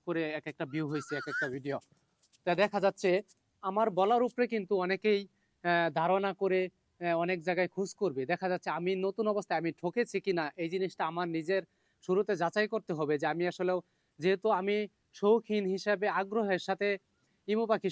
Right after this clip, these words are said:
সংগ্রহ করছি, এখন সংগ্রহ করছি, আমি হঠাৎ একজনের সাথে যোগাযোগ করে একটা ফার্ম থেকে নিছি, উনি কি আমার কাছ থেকে দাম বেশি নিল না কম নিল এই ব্যাপারটা আমার আগে কনফার্ম হইতে হইব, তারপরে আপনাদের মাঝে জানাইতে হইব। এই কারণে আমরা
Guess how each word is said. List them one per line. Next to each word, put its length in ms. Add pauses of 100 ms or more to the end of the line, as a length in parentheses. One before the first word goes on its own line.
সংগ্রহ 320
করছি, 220 (140)
এখন 160 (100)
সংগ্রহ 260 (100)
করছি, 180 (100)
আমি 200
হঠাৎ 220 (100)
একজনের 320
সাথে 240
যোগাযোগ 360
করে 180
একটা 200
ফার্ম 240
থেকে 240
নিছি, 240 (460)
উনি 180 (100)
কি 60 (100)
আমার 200
কাছ 160
থেকে 140 (100)
দাম 120 (100)
বেশি 240
নিল 140 (200)
না 140
কম 140 (100)
নিল 120 (160)
এই 140
ব্যাপারটা 360
আমার 240
আগে 160 (420)
কনফার্ম 420
হইতে 200
হইব, 120 (120)
তারপরে 400
আপনাদের 300
মাঝে 220
জানাইতে 320
হইব। 140 (420)
এই 180
কারণে 300
আমরা 160